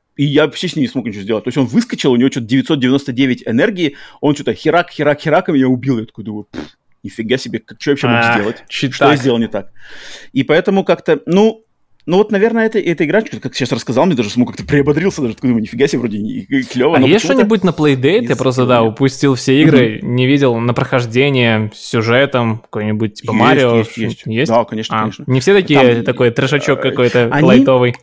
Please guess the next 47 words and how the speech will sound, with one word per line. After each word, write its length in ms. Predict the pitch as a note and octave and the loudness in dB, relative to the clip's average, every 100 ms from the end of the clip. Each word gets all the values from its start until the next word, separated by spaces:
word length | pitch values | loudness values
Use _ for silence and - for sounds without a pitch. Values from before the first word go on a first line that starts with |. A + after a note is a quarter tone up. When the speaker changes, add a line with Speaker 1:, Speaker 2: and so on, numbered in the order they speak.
| _ _ | _ _
Speaker 1:
они, 480 | D#3+ D3 D#3+ A#3 B3+ C#3+ | -2 0 4 2 2 0
я 240 | C3 C#3 | 0 0
вот 180 | C3 - | 0 -2
на 140 | C3 | -2
прошлом 360 | D3+ D#3 C3 A2 | -2 -2 -4 -6
нашем 260 | A#2+ A2+ A2 | -6 -8 -10
подкасте 340 | A#2+ C3+ - B2 | -6 -6 -6 -8
рассказывал, 340 | - F#3+ D4 | -4 -2 -2
что 160 | - A2+ | -4 -4
я 200 | B2 E3+ | 0 0
вот 120 | C#3 | -2
в 100 | - | -8
течение 420 | A2 - A#2+ G#2+ | -10 -6 -4 -6
вот 100 | F2+ | -8
этих 200 | - - | -10 -6
недель, 440 | G#2+ G2 C#3 G3+ - - - | -4 -2 -2 -2 -8 -20 -10
а, 180 | A#2+ G#2+ | -6 -6
я 300 | G2 B2+ C#3 | -2 0 0
уловил 480 | B2 A2 A2+ D3 C3+ | -2 -4 -4 -2 0
у 60 | |
них 200 | A2+ - | 0 -2
логику, 380 | B2 F#3+ G#3+ A#2 | -2 -2 -2 -6
что 160 | - - | -8 -8
каждую 560 | - D3+ C#3 A2+ G#2 | -2 -2 -2 -6 -6
неделю 540 | G2+ G#2+ G3+ C4+ A2+ - _ _ - | -4 -2 0 0 -4 -10 _ _ -18
вот 140 | - | -14
эти 80 | A#2 | -14
две 300 | G2+ A2+ C3 | -6 0 2
игры, 340 | A#2 C3 G#3+ - | 2 0 0 0
одна 480 | B2 A#2 D#3+ F#3 D3+ | -2 0 0 2 2
из 180 | C#3 | 4
Speaker 2:
Мгм. 80 | D3 D3+ | 4 4
Speaker 1:
них 100 | F#3+ | 0
обычно, 400 | A#2 C3+ - A#2+ | -4 -4 -4 -4
знаешь, 240 | A2+ C3 - | -4 -4 -2
геймплейная, 640 | A#2+ A2+ C3 F#3+ D#4 F#3 | -2 -2 0 2 2 0
простенькая, 580 | - C3 - - - - _ _ _ _ - | -2 -4 -4 -10 -16 -18 _ _ _ _ -6
а 60 | |
Speaker 2:
Ну, 40 | C3 | -4
Speaker 1:
вторая 340 | - - - | 0 2 4
Speaker 2:
типа, 160 | - C#3 | 4 2
пройти 240 | C#3 C#3 | 2 2
Speaker 1:
обычно 20 | |
вот 80 | C3+ | 0
как 0 | C3 | 2
Speaker 2:
что-нибудь. 160 | A2+ A2 | 2 0
Speaker 1:
раз-таки, 400 | G#2 - C3+ | -2 -4 -4